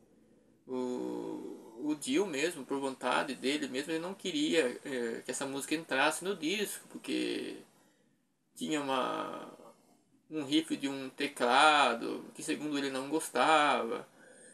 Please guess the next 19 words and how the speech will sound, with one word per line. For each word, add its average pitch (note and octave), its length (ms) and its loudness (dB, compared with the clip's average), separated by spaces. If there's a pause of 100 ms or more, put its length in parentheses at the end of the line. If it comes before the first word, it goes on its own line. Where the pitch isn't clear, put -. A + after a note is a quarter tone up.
(760)
E D#3+ 840 0 (300)
por, G3 540 10 (960)
por E3+ 140 0
vontade D3 540 0
do C3+ 180 -6
Jimmy D#3 240 -6
Bain, C#3 460 2
do B2 140 -6
Vinny C3 220 -2
Appice, D3+ 380 2
né, C3 160 -4
que - 120 -14
ficaram C3 500 0
falando, C3+ 300 0
"Não, D#3+ 260 0
tem C#3 160 -10
que D3+ 80 -14
colocar E3+ 380 -4
no F3+ 180 -10